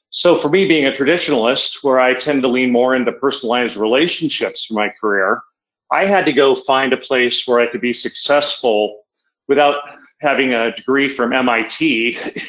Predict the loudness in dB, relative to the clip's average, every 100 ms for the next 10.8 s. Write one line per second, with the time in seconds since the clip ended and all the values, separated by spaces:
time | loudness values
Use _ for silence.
0 | -2 -4 -10 -6 -2 -2 2 2 2 0
1 | 2 2 2 0 -2 -14 _ _ _ 0
2 | 2 0 2 4 4 2 0 0 0 -2
3 | -2 0 2 0 0 -4 0 2 2 0
4 | 0 2 2 0 -2 -4 -8 -10 -8 -8
5 | -8 -2 -2 -2 -8 -8 -2 -2 -2 -6
6 | -10 -14 -6 0 0 0 -2 -2 -8 -10
7 | -8 -6 -2 -2 0 -4 -4 -6 -4 -2
8 | -2 -4 -8 _ _ _ _ _ -2 2
9 | 4 6 4 2 0 -2 -2 2 2 2
10 | -2 -2 0 2 0 -6 -12 -20